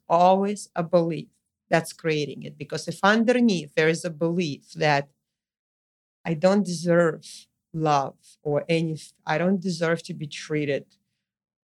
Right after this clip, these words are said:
a certain way, you will attract men who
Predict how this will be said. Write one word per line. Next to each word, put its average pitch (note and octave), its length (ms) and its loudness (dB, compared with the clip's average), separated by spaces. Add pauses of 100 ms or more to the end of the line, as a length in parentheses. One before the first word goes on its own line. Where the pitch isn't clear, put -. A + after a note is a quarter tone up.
(140)
a F3 40 -4
certain D#3 420 -4
way, - 300 -10 (460)
you E3 180 0
will F3+ 240 4
attract F3 460 -2 (100)
men C#3 400 -6 (160)
who D#3+ 80 -6